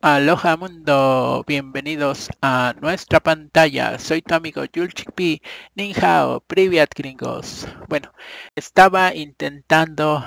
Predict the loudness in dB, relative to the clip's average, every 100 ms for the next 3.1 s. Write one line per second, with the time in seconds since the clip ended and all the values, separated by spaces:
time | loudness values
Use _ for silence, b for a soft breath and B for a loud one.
0 | -2 2 2 0 -10 -10 4 6 6 2
1 | -10 -10 -10 -10 -14 -8 -6 -2 0 0
2 | 0 -2 -2 -12 -6 -4 -4 _ -18 -18